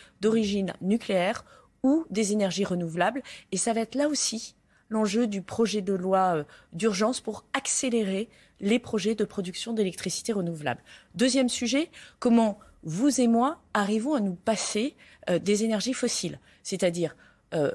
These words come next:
comment on peut aider les Français à changer de chaudière, fioul ou gaz, à changer de véhicule et à plutôt passer sur des véhicules électriques ou à minima bas carbone. Et là aussi, hein, nous sommes actifs depuis cinq ans. Je rappelle que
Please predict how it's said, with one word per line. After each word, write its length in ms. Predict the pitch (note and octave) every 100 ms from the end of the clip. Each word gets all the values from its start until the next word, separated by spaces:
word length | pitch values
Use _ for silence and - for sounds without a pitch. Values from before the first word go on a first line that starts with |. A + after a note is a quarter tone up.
| -
comment 300 | - A#3 A#3
on 60 | A3
peut 180 | -
aider 200 | A3 F#3+
les 100 | G3
Français 500 | F3+ - D#3+ A3+ E4 -
à 100 | F#3
changer 360 | - A3+ F#3
de 60 | G3+
chaudière, 540 | - F#3 F3 G3 F4+ -
fioul 420 | - - G3+ F#3+ -
ou 80 | E3+
gaz, 480 | F3 A#3+ F4 G3 E3 - - - -
à 380 | G3 G#3 F#3+ -
changer 380 | - A3+ G3 G#3+
de 100 | F#3
véhicule 720 | E3+ F#3+ G#3 - D#4+ G4+ F#3 -
et 180 | F#3+ F3
à 80 |
plutôt 380 | D#3+ - F3+ G3
passer 340 | F3 F3+ - G3+
sur 320 | - F#3 D#3+
des 120 | D#3+
véhicules 520 | D3+ E3 - - E3 - - - -
électriques 540 | F3 A3 - E4+ F4 -
ou 100 | G3+
à 60 |
minima 460 | F3 F#3 F#3 F3+ D#3+ - _
bas 180 | C3+ F#3+
carbone. 600 | - D3+ D#3 D#3+ C#4 A#3+ - - - -
Et 80 |
là 160 | G3+ D4+
aussi, 340 | C#4+ - C4+ E4
hein, 120 | G#3 B3 - -
nous 160 | F#3+ F#3+
sommes 200 | - G#3
actifs 360 | F#3 - A3
depuis 380 | F#3+ - F3+ F3
cinq 280 | - G3 F#3+
ans. 100 | E4
Je 120 | -
rappelle 320 | F3+ G3+ G3+
que 260 | - F3+